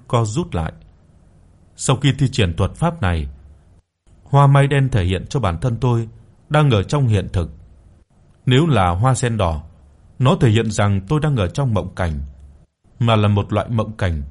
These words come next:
có tầng thứ sâu nhất. Nhưng đó lại là một bông hoa mai màu đen, có nghĩa là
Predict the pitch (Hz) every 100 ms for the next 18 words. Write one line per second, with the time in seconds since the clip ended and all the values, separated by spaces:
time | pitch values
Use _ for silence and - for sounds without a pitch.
0 | - - - 123 160 165 92 82 131 -
1 | 120 127 170 - - _ _ _ _ _
2 | _ _ _ _ - 123 123 117 120 -
3 | 120 151 175 101 98 87 87 - 139 139
4 | 135 131 127 104 80 85 113 107 104 -
5 | _ _ _ - _ - 117 135 156 90
6 | 82